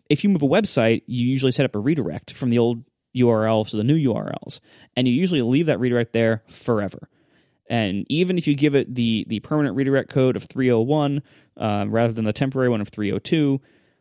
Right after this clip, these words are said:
you still leave up the redirect forever because you know that, like, there's old links that point to it,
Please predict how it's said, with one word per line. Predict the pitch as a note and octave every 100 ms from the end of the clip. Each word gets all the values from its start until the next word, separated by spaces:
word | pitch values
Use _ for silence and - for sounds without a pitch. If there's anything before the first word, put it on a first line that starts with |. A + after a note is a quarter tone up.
| _ _ _ C3+
you | C3+
still | - F#3+ F3
leave | C#3+ E3 D#3+
up | D3+ C3+ -
the | B2
redirect | C3 B2 G#2+ -
forever | - A2 A2+ G#2 G2+ - A#2
because | A#2 - A#2 A2 G#2+ G#2+
you | B2+ C3
know | C#3 E3 B2 A2+
that, | A#2
like, | G#2 A2
there's | A2
old | - A2 G2+
links | F#3 G3
that | - E3
point | - D#3
to | - D#3 D3+
it, | D3